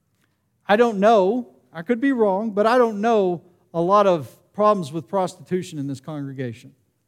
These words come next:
I'm fairly confident we don't have that problem. I don't know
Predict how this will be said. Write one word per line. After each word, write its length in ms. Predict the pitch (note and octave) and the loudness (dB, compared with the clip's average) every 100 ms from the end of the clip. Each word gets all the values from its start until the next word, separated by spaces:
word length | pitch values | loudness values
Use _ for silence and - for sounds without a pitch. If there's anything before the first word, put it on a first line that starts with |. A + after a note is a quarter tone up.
| _ _ _ _ _ | _ _ _ _ _
I'm 80 | E3 | -2
fairly 240 | G#3 G#3+ | 2 2
confident 480 | F3+ A3 F#3+ E3+ D3+ | 2 -2 -2 -4 -8
we 60 | D#3 | -6
don't 160 | D3+ | -6
have 100 | D3+ | -6
that 160 | C#3+ C3 | -8 -10
problem. 280 | C3+ A2 _ _ _ _ _ _ _ _ _ _ _ _ _ _ _ _ _ _ _ _ _ _ _ _ _ _ _ _ _ _ _ _ _ _ _ _ _ _ _ _ _ _ _ _ _ _ E3 | -10 -16 _ _ _ _ _ _ _ _ _ _ _ _ _ _ _ _ _ _ _ _ _ _ _ _ _ _ _ _ _ _ _ _ _ _ _ _ _ _ _ _ _ _ _ _ _ _ -2
I 120 | B3+ | 2
don't 240 | C4+ A#3 | 2 2
know 480 | A3 B3+ F#3+ F#3 G#3+ | 2 2 2 0 -6